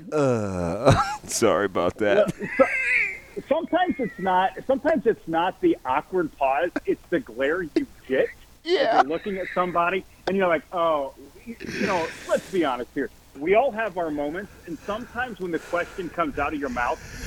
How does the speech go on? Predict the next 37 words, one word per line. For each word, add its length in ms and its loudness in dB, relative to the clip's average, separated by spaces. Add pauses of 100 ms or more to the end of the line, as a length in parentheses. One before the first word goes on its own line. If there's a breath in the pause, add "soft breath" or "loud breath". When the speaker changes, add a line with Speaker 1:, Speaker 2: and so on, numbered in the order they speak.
Speaker 2:
you 80 0
have 200 -2
this 120 -2 (120)
internal 460 -4
dialogue 600 0
as 140 -2
you're 140 -6
finishing 480 -4
your 160 -2
thought 200 -2
of, 100 -4
like, 180 -2 (420)
"This 320 2
is 160 -2
the 140 0
most 340 2 (100)
ridiculous 840 -2 (100)
question. 460 -2
I'm 180 -2
an 180 -4
idiot." 340 4 (340)
But 160 4
you 80 2
have 280 0
to 80 2
bring, 280 2 (680)
you 140 2
have 300 -2
to 80 4
land 400 -2
it. 100 -10 (220)
So 80 -6
Speaker 1:
Yeah. 100 6
Speaker 2:
you 60 6
at 160 -6
least 240 -6
just 140 -8